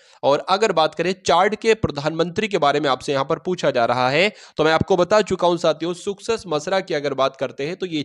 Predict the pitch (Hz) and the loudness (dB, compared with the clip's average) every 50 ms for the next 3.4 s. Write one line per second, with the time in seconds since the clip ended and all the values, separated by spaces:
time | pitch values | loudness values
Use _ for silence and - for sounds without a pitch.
0 | - - 151 143 156 175 180 175 - 170 147 127 - 131 127 - - 139 160 185 | -4 0 2 2 2 2 0 -2 -6 -6 -8 -4 -4 -4 -4 -4 -4 -4 -4 -4
1 | 185 - - - _ - 160 160 147 151 170 196 202 175 143 131 160 151 160 165 | -4 -8 -18 -16 _ -2 -2 -2 -2 -2 -4 -4 -2 -2 -6 -6 -6 -4 -4 -2
2 | 156 151 151 156 170 190 180 139 135 131 - 156 131 113 110 - - 139 131 127 | 0 0 0 0 -2 0 0 0 0 0 0 0 2 2 0 0 0 -2 0 2
3 | 120 113 117 113 127 147 185 | 2 0 2 2 2 2 2